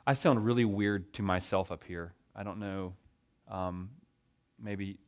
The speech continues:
it's what you all experience every time I talk, but it sounds really <laughs> weird to me. Something's,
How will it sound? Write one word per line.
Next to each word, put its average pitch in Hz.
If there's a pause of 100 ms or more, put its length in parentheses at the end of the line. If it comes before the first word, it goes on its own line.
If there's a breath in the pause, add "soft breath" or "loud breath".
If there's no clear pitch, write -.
(200)
it's -
what 101
you 101
all 98
experience 98 (100)
every 101
time 92
I 87
talk, 90
but 101 (320 soft breath)
it 117
sounds 123
really 120
<laughs> 117
weird 117 (360 loud breath)
to 123
me. 107
Something's, 98